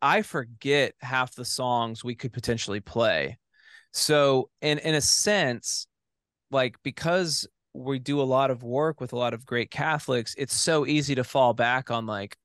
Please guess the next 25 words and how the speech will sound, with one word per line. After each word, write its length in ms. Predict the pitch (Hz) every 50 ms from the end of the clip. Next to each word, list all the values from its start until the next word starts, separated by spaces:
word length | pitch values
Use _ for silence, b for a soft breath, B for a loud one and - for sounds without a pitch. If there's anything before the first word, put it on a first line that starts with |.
| -
"Oh, 200 | 123 123 120 110
well, 180 | 110 104 101 101
I'll 120 | 92 110
just 160 | 104 98 - -
play 140 | 117 98
ten 160 | 95 - 110 101
thousand 320 | 101 95 90 87 85 67
Reasons 340 | 82 90 78 76 82 78 71
or 140 | 73 71 76
Great 240 | 76 107 98 82
Are 20 | 87
You, 160 | 92 85 87
Lord." 240 | 98 76 67 67 67
I've 140 | 92 107 -
played, 180 | - - -
you 140 | - 117 107
know, 60 | 78
everyone 280 | - 127 123 120 110 107
loves 160 | 101 90 -
it. 80 | - - B B B B B B B B B
But, 140 | - 143 -
like, 280 | - 131 123 113 - - _ _ _ _ -
to, 180 | - - 143 131
to 160 | - - 135
give, 500 | 123 139 147 156 160 156 139 135 - -